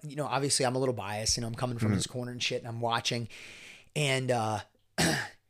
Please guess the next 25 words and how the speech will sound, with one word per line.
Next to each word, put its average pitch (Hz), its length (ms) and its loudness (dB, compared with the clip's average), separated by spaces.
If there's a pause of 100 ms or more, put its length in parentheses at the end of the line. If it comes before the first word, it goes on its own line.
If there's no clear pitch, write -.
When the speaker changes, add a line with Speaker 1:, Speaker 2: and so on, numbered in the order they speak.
(140)
Speaker 1:
dude, 143 280 0
he, 156 360 0
when 135 160 -4
he 185 280 -4
hit 160 340 0
this 123 200 0
fucking 120 320 -2
guy, 110 280 -6
every 156 240 2
time 139 300 -4
he 123 120 -6
hit 131 240 -2
him, 131 220 -4 (540)
the 120 100 -4
dude 131 280 -2
was 120 160 0
stumbling, 98 800 -2
like, 104 320 -10 (580)
every 196 320 10
hit - 400 2
was 131 180 -2
doing 135 440 -2
fucking 113 440 -8 (120)
damage. 65 640 -8
Speaker 2:
Yeah. 90 160 2